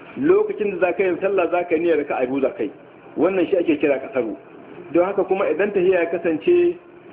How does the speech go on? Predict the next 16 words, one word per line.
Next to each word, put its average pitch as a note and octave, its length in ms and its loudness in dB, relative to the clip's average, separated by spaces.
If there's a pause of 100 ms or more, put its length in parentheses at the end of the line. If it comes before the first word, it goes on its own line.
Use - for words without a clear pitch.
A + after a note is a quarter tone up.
(100)
a C#3 100 2 (1040)
ta F3 80 2 (140)
kai F#3 180 2
za F3+ 260 0
ka F3 60 0
yi D#3+ 140 2
kwana E3+ 600 0
hudu - 220 -6
cikin F3 380 0
gari, B2 320 -4 (600)
to C3+ 80 2
wannan D3 440 2
za D3+ 180 0
ka D3 100 -8
cika C3+ 280 -12
sallarka. A#2 500 -4